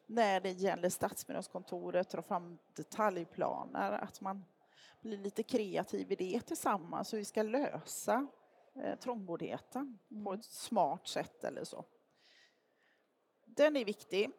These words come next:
Speaker 1: Sen skulle jag ju vilja också då, om man har en önskelista, så skulle jag ju vilja att vi satsade på Vårväderstorget och byggde något nytt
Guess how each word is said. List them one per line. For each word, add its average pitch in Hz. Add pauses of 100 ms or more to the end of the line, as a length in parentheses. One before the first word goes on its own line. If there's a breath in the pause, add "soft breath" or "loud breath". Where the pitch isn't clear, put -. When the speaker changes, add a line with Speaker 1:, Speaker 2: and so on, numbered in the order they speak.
(120)
Speaker 1:
Sen 339
skulle 311
jag 185
ju 190
vilja 175
också -
då, 160
om 113
man 165
har 143
en -
önskelista, 180
så 277
skulle 277
jag 262
ju 254
vilja 240
att 220
vi 214 (600)
satsade 185
på 190 (180)
Vårväderstorget 202
och 208
byggde 180
något 208
nytt 240